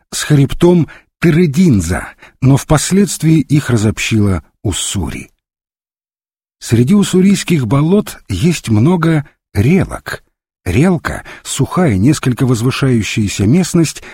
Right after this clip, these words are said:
окружённая болотистой равниной, с хорошей плодородной землёй, которыми и воспользовались крестьяне для распашек. В пяти километрах от реки на восток начинаются горы. Лет десять тому назад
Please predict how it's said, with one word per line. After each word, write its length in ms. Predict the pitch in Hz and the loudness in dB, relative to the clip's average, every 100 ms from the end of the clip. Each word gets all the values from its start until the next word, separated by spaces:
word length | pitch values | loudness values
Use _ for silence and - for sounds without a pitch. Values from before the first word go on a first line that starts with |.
| - | -8
окружённая 680 | 120 - 120 107 175 170 165 | -4 0 0 0 0 2 2
болотистой 580 | 139 143 143 139 - 139 | 2 2 0 -2 -2 0
равниной, 600 | 139 160 165 92 65 60 - - | 0 2 4 2 -2 -8 -16 -16
с 140 | - | -12
хорошей 580 | - 127 117 117 - 104 | -2 0 2 2 0 -4
плодородной 580 | 101 120 127 151 127 123 | -2 0 2 2 2 2
землёй, 520 | 98 127 165 185 143 - - _ | 4 4 4 4 2 -2 -20 _
которыми 540 | 131 156 175 165 151 | -2 0 2 4 2
и 200 | - 165 | 2 0
воспользовались 880 | 156 151 - - 170 107 110 101 92 | 2 0 -2 0 2 2 0 0 -2
крестьяне 800 | - 107 - - 147 190 175 147 - _ | -2 -2 -2 -2 2 2 2 0 -6 _
для 320 | 107 98 151 | -8 -2 0
распашек. 680 | 139 131 - - - - - _ _ _ _ _ _ | 0 -2 -6 -6 -8 -12 -18 _ _ _ _ _ _
В 140 | - | -8
пяти 260 | - 135 143 | -4 -2 0
километрах 560 | 131 120 127 123 107 123 | 0 2 2 2 -2 -2
от 100 | 110 | -2
реки 240 | 110 135 | -2 0
на 100 | 98 | 0
восток 460 | 98 - - 214 - - - | -2 -2 -2 -2 -4 -20 -10
начинаются 640 | 90 95 110 127 131 - | -4 -2 2 2 0 -2
горы. 400 | 180 196 82 - _ _ _ _ _ _ _ _ | 0 0 0 -6 _ _ _ _ _ _ _ _
Лет 400 | 127 131 135 107 | 2 4 2 0
десять 400 | 101 147 - 101 | 0 0 0 -4
тому 240 | 127 110 110 | 0 2 2
назад 460 | 107 104 151 - | 0 0 -2 -4